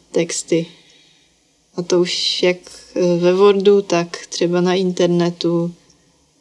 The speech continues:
Ale je tam jako jedna podmínka ta, že vlastně to musí být nějaký, musí splňovat, eh, nějaké zásady přístupnosti, no, že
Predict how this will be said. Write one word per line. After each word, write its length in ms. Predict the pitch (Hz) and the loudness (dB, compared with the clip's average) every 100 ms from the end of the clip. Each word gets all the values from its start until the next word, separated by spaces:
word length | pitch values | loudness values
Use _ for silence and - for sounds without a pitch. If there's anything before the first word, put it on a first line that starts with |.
| _ _ _ - | _ _ _ -2
Ale 220 | 180 190 | 2 2
je 60 | |
tam 220 | 190 196 196 | 2 0 0
jako 200 | 190 208 | 2 2
jedna 240 | 196 196 | 4 2
podmínka 580 | 190 180 185 185 180 185 | 0 0 0 0 0 -2
ta, 220 | 180 185 | 0 -2
že 140 | 185 | 0
vlastně 340 | 175 175 - 180 | -2 -4 -2 -2
to 120 | 180 | 0
musí 260 | 180 - 185 | 0 0 2
být 100 | 185 | 2
nějaký, 340 | 185 180 190 180 - 190 | 2 0 -4 -6 -14 -12
musí 260 | 196 180 202 | -8 -6 -6
splňovat, 640 | - 190 190 185 180 - 180 | 0 0 2 0 -2 -4 -2
eh, 260 | 175 180 | 0 2
nějaké 720 | 175 175 175 180 180 175 175 175 - | 2 0 -2 -2 0 0 -2 -6 -6
zásady 480 | 175 170 180 180 180 | -4 -2 -2 -2 -2
přístupnosti, 920 | - 180 - 175 180 170 - - 160 | -2 -4 -4 -6 -4 -2 -4 -6 -6
no, 220 | 160 165 | -4 -4
že 180 | 170 | -6